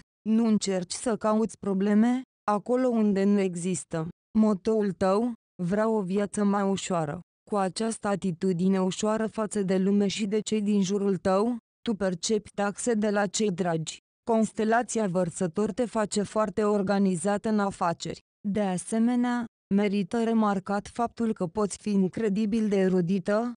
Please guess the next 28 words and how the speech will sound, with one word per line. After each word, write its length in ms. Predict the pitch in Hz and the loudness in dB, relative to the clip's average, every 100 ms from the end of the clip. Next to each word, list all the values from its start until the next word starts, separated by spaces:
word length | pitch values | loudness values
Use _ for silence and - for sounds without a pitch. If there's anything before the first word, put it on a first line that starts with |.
| _ _ | _ _
știi 260 | - - 233 | -10 -4 -4
cum 180 | 262 240 | 0 0
să 180 | - | 0
menții 420 | 208 214 226 - 214 | 0 2 0 -2 -2
conversația, 1120 | 214 196 185 180 - 175 165 - 185 190 214 - _ | 0 0 0 -2 -4 -2 -2 -2 -2 0 -4 -12 _
știi 260 | - - 233 | -14 -4 0
regulile 600 | 214 208 220 226 208 196 | 2 2 2 2 2 2
etichetei 600 | 190 196 175 208 190 214 | 2 0 -2 -2 0 0
și 200 | 190 - | 0 0
nu 140 | 208 | 0
faci 320 | 208 269 285 208 | 0 -2 -4 0
niciodată 640 | 214 - 202 190 208 262 | 0 0 -2 0 -2 0
excese 540 | 247 196 - 190 - | -2 -2 -6 -4 -2
în 120 | 214 190 | 0 0
prezența 600 | 208 185 196 202 214 202 | 0 0 0 0 0 2
unor 220 | 208 208 | 2 2
oameni 400 | 196 196 196 196 | 0 0 2 0
din 220 | 196 202 | 2 2
afară. 540 | 180 147 202 175 160 151 _ _ 240 | 0 0 -2 0 -2 -6 _ _ -4
Tu 60 | |
știi 240 | 214 208 185 | -2 -2 -4
cum 180 | 262 | -2
să 180 | 240 226 | -2 -2
construiești 760 | 214 202 180 - 190 208 - 220 | -2 0 0 -2 -2 -2 -2 -4
o 80 | 214 | -2
viață 420 | 180 202 202 208 | -2 -2 -2 -2
de 140 | 190 | -2
succes. 640 | 185 - 180 - 175 156 | -2 -2 -4 -4 -4 -4